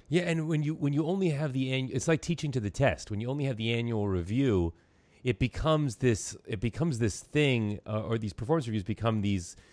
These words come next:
these milestones that you are trying to,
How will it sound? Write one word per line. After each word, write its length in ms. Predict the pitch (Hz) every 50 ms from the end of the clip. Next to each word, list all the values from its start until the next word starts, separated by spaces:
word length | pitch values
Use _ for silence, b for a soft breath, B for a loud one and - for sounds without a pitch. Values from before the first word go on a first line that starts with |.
| b b b
these 200 | - 110 98 104
milestones 1120 | 117 113 117 123 151 180 175 139 - - - 123 110 104 98 98 95 95 95 95 90 - -
that 380 | - 110 110 113 107 110 110 107
you 240 | 104 104 117 113 113
are 460 | 107 107 107 101 101 101 101 98 - - -
trying 400 | - - 135 131 131 127 123 110
to, 460 | - - 110 107 101 98 95 95 95